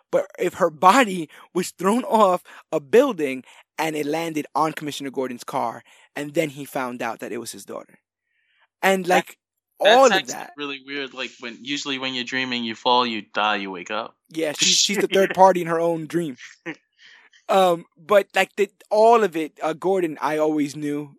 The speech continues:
Speaker 1: and I never thought I had to come for you, but now I'm coming. Like, all that stuff, "Cut the crap, Bruce," all that. I was like,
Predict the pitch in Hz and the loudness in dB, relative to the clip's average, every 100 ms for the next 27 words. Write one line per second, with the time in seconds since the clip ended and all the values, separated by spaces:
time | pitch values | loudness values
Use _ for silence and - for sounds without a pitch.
0 | - 143 135 147 139 139 143 139 143 135 | -12 -10 -8 -8 -6 -4 -2 -2 -4 -8
1 | - 151 - 147 156 202 185 156 147 151 | -10 -8 -6 -6 -2 -2 0 -2 -2 -6
2 | 139 - 160 156 156 _ _ - - 180 | -8 -8 -8 -8 -12 _ _ -10 -4 0
3 | - 220 220 220 220 - 214 214 - 180 | 10 10 12 8 4 4 4 4 0 -6
4 | - 147 180 165 - 175 175 180 180 220 | -4 -2 0 0 0 0 0 2 4 6
5 | 247 277 - 220 269 208 190 - | 8 6 4 4 4 4 0 -2